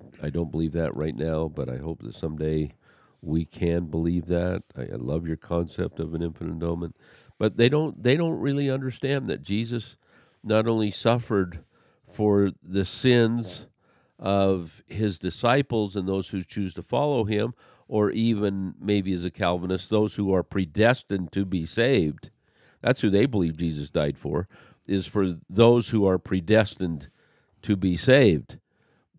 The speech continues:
But as Latter-day Saints, Scott, th-, thank God for the, uh, the restoration and the Book of Mormon, we know that Jesus suffered for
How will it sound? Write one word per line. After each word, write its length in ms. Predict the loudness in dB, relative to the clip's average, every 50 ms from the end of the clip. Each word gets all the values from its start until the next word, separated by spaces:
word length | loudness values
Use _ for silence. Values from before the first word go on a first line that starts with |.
| -4 _
But 280 | 2 4 4 2 0 -6 _ -6
as 260 | -6 -4 -6 -4 -4
Latter-day 460 | -4 -2 0 0 2 2 2 2 0
Saints, 400 | 0 -2 -2 -2 -2 -2 -4 -6
Scott, 440 | -6 -4 -2 -2 0 -2 -2 -4 -6 _ _ _ _ _ _ _ _ _ _
th-, 360 | -20 -20 -20 -20 -20 -20 -20 _ _ _ _
thank 280 | 0 0 2 2 0 0
God 320 | 2 2 4 2 2 0
for 180 | -2 -4 -2 0
the, 360 | 0 0 2 2 0 -2 -4 _ _ _ _ _ _ _ _ _
uh, 440 | -10 -6 -6 -4 -4 -6 -6 -10 -12 -14 -10
the 140 | -8 -4 -2
restoration 880 | 0 0 0 0 -2 -2 0 2 2 2 0 0 -2 -4 -4 -2 -4 -4
and 320 | -6 -6 -8 -10 -10 -10
the 80 | -8 -4
Book 240 | -4 -4 -4 -2
of 60 | -4 -2
Mormon, 440 | 0 0 0 0 0 -2 -4 -6 -10 _ _ _ _ -20 _ _ _ _ _ _ _ _ -8
we 240 | 0 4 6 6 6
know 200 | 6 4 4 4
that 160 | 4 2 0
Jesus 360 | 0 0 0 0 0 -4 -6
suffered 400 | 0 2 2 2 2 0 -4 -6
for 200 | -4 -4 -4 -4